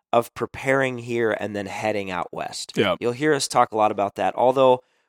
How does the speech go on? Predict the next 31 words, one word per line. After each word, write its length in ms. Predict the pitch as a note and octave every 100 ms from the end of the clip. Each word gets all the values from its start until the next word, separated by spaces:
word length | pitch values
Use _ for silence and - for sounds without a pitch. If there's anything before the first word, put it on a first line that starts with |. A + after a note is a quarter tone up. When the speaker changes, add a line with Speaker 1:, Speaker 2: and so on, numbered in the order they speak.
| -
Speaker 1:
we'll, 200 | A#2 G#2+ -
we'll 160 | A2
talk 260 | - B2 B2
about 220 | A#2+ A#2
waterfowl, 600 | A2 A2 A2 - A2 G#2+
whitetails, 600 | G#2 A2 - A#2+ G#2+ A2
turkey, 500 | - B2 - A#2+ A2+ - _ _ _ -
fishing, 540 | D3 C#3+ C#3+ C3 C3+ _ _ _ _ _ - _
things 280 | C#3 C#3+ C3
like 180 | B2+ A#2+
that, 300 | A#2+ A#2 -
that, 180 | A2 - -
that 140 | G#2+
we 140 | G#2+ A2+
all 140 | A2+
experience 480 | A2 - A2+ A2 -
here 160 | A#2
in 100 | A2
Minnesota. 460 | G#2+ G2+ - A2+ A#2
We're 140 | A2 A2+
also 280 | B2 B2 A#2
gonna 180 | A2
touch 360 | - A#2+ A2 -
on, 300 | G#2 G2+ F#2 _ _ _ _ _
um, 440 | G#2 G#2 G2 F#2+ - _ _ _ _ _ _ -
kind 180 | C#3 C3+
of 80 | B2
a 60 |
Midwesterner's 960 | A2+ A#2 A#2+ A2+ A2+ - A2+ A2 G#2 G#2+
mindset 500 | G2 G#2 G#2 G#2+ G2+
of, 140 | G2